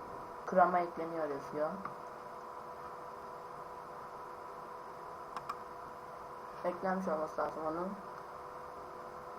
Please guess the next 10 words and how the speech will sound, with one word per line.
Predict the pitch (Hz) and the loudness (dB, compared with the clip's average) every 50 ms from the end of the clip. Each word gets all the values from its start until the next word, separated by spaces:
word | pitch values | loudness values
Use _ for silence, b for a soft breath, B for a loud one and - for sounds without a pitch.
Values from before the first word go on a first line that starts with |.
| - - - - - - - - - - - 165 | -6 -6 -6 -6 -8 -8 -8 -8 -6 -6 -4 -2
Uzantısı. | 170 165 160 156 - - - - - - 165 160 - - - | 0 0 0 0 -2 -4 -6 -6 -6 -4 -4 -4 -4 0 2
Heh. | 160 143 - - - - - - - - - - - - - 170 175 | 2 2 0 -2 -6 -8 -8 -6 -6 -8 -8 -6 -6 -4 -4 2 6
Gördüğünüz | 185 190 190 190 190 185 | 8 10 10 8 6 4
gibi | 175 165 165 | 4 4 4
arkadaşlar. | 156 - - 151 156 - - 151 151 - - - - - - - - - - - - | 4 6 6 4 4 4 2 0 0 0 -2 -4 -8 -8 -8 -8 -8 -8 -4 2 8
Chrome'a | 185 180 180 190 - | 10 10 10 10 8
eklendi | - 170 - - - 175 165 165 165 165 - | 6 4 2 -2 -2 -2 0 0 0 -2 -2
diyor. | - - - - - | -2 -2 -2 -2 -4
Üstüne | - - - - - - - 147 139 - - - - - - | -4 2 8 10 10 10 8 6 2 0 -2 -6 -8 -8 -6
tıklıyoruz. | - - - - 165 165 160 147 147 147 156 175 | -6 -6 -4 0 4 4 4 6 6 4 2 2